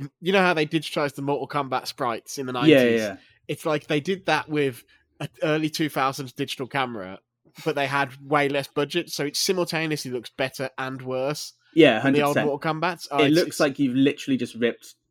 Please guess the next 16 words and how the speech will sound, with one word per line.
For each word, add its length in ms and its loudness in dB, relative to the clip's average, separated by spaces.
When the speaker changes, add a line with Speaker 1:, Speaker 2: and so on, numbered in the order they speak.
Speaker 2:
s-, 300 -16
some 540 0
people 500 -6
that 260 -4
you 140 -4
know 420 -4
and 160 -8
just, 160 -10
like, 220 -6
put 200 -2
them 140 -2
in 120 -6
this 180 -8
fighting 300 -6
game. 220 -12
Uh, 220 4